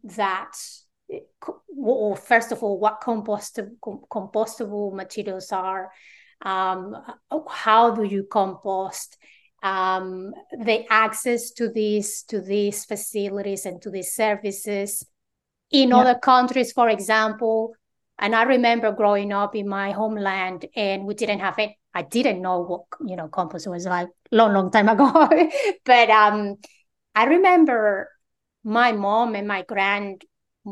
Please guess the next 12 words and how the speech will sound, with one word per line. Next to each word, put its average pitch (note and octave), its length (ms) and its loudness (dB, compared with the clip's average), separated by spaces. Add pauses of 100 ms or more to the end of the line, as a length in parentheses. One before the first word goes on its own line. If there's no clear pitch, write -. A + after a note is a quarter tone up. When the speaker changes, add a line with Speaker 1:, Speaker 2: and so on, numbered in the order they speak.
(160)
Speaker 1:
um, F#3 340 -4
my F#3+ 120 -6
grandma, F#3+ 600 -4 (600)
they A3+ 320 4
used C4 460 0
to B3 100 0
either G#3 360 2
burn A3 600 2 (840)
the G3+ 220 6
Speaker 2:
Mm. F3 160 0
Speaker 1:
food A3+ 540 0 (680)
or G#3+ 560 4